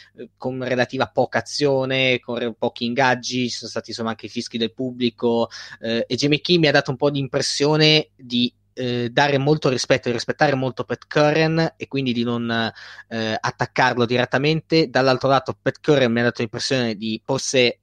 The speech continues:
eh, avere un po' di quella che si definisce un po' ring rust,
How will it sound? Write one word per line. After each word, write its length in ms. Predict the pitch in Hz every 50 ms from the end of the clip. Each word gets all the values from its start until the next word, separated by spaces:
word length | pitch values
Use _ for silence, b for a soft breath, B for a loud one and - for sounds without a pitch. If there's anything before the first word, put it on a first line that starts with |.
| _ _
eh, 680 | 127 120 120 117 117 113 113 113 113 113 113 113 117 -
avere 240 | - 123 139 135
un 100 | 127 127
po' 140 | - - 131
di 340 | 127 123 123 120 120 120 117 -
quella 160 | - 131 127
che 80 | - -
si 180 | - - 123
definisce 380 | 123 123 - - - 127 - 139
un 60 | -
po' 120 | - 131
ring 260 | 127 131 139 143 139 135 131
rust, 640 | 135 143 139 135 123 - - - 131 123 117 117